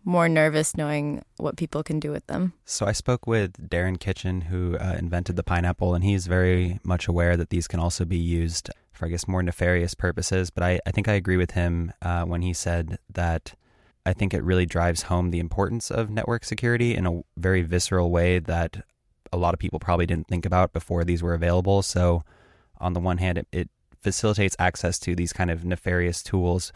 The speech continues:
Speaker 2: But I think the good in this hand outweighs the bad, which is mostly educational.
Speaker 1: If you do get hacked with a pineapple, what kind of data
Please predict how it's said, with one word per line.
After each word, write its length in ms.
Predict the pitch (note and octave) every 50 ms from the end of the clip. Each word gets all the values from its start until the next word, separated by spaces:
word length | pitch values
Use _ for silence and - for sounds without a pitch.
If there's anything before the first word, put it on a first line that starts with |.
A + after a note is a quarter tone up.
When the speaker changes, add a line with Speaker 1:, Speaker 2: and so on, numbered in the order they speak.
| - - - - - _ _ - _ -
Speaker 2:
But 180 | F#2+ F#2 -
I 80 | F2 F2
think 240 | - F#2+ F2+ - -
the 80 | F#2
good 200 | E2+ D#2+ F2+ E2+
in 80 | F2 E2+
this 180 | F2+ F2 -
hand 220 | - F2 E2+ E2+ F2
outweighs 360 | F2 E2+ - E2 F2 F#2 -
the 80 | - E2
bad, 240 | - F2+ F2+ F2+
which 180 | - F2+ - -
is 220 | F2 F2 - -
mostly 440 | - - F2 F2+ - - D2 D2 F2+ -
educational. 640 | - F2 E2+ - - E2 D#2+ E2+ - E2 D#2+ F#2 F2 - - _ _ _ _ _ _ _ _ _
Speaker 1:
If 240 | - G3+ G#3 - -
you 140 | A3+ A3+ A3+
do 280 | F#3 - B3 B3+ C4+ C4+
get 200 | A#3 A#3 F#3 F#3+
hacked 460 | F3 F#3+ F3+ E3+ F3 - - - F#3
with 180 | F3 F3 E3+ - _ - -
a 80 | F3 F3+
pineapple, 840 | - - E3+ E3 E3+ E3+ D#3+ D#3+ C#3+ - E3 D#3+ D#3+ D#3 D#3 - - _ _ _ _
what 280 | - F#3 F3+ F#3+ F#3+ -
kind 240 | - A3 G#3+ G#3 G3
of 140 | F#3 E3+
data 560 | - E3+ E3 E3 E3 E3 D#3+ D#3 D3+ D3 C#3+